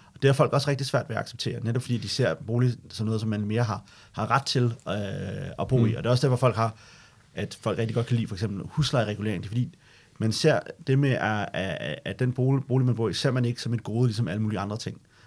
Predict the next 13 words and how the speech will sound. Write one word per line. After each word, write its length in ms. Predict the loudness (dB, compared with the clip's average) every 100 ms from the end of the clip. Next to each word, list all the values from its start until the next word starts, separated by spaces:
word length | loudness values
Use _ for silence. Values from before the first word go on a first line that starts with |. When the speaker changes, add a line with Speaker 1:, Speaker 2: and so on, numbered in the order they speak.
| -10
Speaker 1:
Man 100 | -4
har 160 | -2 0
ligesom 200 | 2 0
en, 140 | -2
en, 200 | -4 -6 -8 -20 -20 -8 -4
en 100 | 0
særlig, 400 | 2 4 2 0 _ -4
øh, 540 | -2 -2 -2 -2 -4
syn 240 | -2 -4 0
på, 160 | 0
at 120 | 0
det 60 | -2
ligesom 380 | -4 -2 -4